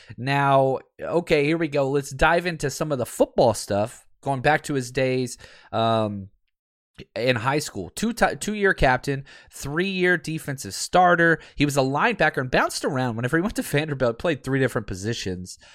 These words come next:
Um, named first team All-State as a senior linebacker, district's defensive player of the year, team M V P. The dude has produced. Um, he had three touchdown catches and four block punts in twenty twelve,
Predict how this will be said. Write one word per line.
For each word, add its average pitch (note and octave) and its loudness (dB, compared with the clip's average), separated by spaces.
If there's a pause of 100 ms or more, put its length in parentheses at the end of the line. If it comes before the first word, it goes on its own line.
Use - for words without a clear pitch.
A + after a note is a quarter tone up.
(240)
Um, A2 2
named C3+ 0
first D3+ 0
team E3 -2
All-State D3 0 (300)
as B2 0
a A#2 -6
senior D3+ -2
linebacker, C#3 0 (220)
district's D3 -2
defensive C#3 -6
player C#3 2
of C3+ -2
the C3+ -4
year, C3+ -2
team D3 -2
M D3 -2
V D3 0
P. C#3 -2 (320)
The A2 -2
dude F#3+ 0
has C#3+ 0 (120)
produced. B2+ -2 (300)
Um, A2+ 2
he D#3+ 0
had E3+ 0
three E3 -6
touchdown F#3+ 0
catches D#3+ -4
and C3 -8
four F#3+ 0
block D#3+ 2
punts - -4 (200)
in B2 0
twenty C3+ -2
twelve, G2+ -2